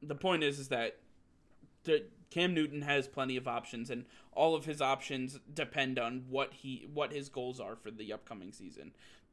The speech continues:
Again, does he want to ring chase? Does he want to, uh, uh, you know, show that he can be an elite starter still? What, what are his goals? And I think that'll narrow down his team selection from there. I don't,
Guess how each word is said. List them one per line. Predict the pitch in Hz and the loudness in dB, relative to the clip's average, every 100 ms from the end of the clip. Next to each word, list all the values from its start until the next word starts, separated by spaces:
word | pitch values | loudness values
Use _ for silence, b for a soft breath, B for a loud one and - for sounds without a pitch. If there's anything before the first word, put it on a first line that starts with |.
| - | -8
Again, | 131 139 110 120 | -4 -2 -2 -4
does | 120 113 | -8 -8
he | 117 | -10
want | 110 123 - | -8 -10 -8
to | 139 | -10
ring | 131 135 143 | -6 -6 -6
chase? | 139 151 143 | -4 -4 -4
Does | - 113 | -6 -6
he | - 113 | -4 -8
want | 120 127 - | -6 -8 -10
to, | - 123 123 120 b b b b | -8 -6 -4 -8 b b b b
uh, | - 117 110 107 120 139 - _ _ _ _ _ | -4 0 2 2 -2 -10 -20 _ _ _ _ _
uh, | 139 131 | -12 -8
you | 123 | -4
know, | 117 98 - - - | -4 -6 -10 -20 -10
show | - 139 127 | -2 0 2
that | 120 139 | 0 -2
he | 139 | -4
can | 131 127 | -4 -4
be | 131 | -2
an | 123 | -4
elite | 120 123 - | -4 -8 -8
starter | - 131 135 139 | -4 -4 -4 -8
still? | - 147 143 B B - | -4 -2 -4 B B -6
What, | 135 139 127 | 0 0 2
what | 143 143 | 0 2
are | 143 | 0
his | 143 120 | 0 -6
goals? | - 120 104 123 | -4 -2 -2 -4
And | 117 | -6
I | |
think | 110 127 - | -6 -8 0
that'll | 120 127 127 | 2 2 0
narrow | 131 123 127 127 | -2 -4 -2 -4
down | 135 120 120 | -4 -6 -4
his | 123 110 | -6 -10
team | - 127 120 | -10 -8 -8
selection | - 110 92 - 90 | -8 -8 -8 -10 -14
from | - 90 | -12 -12
there. | 92 92 71 - b b b | -12 -12 -14 -20 b b b
I | - | -4
don't, | 123 117 | -4 -6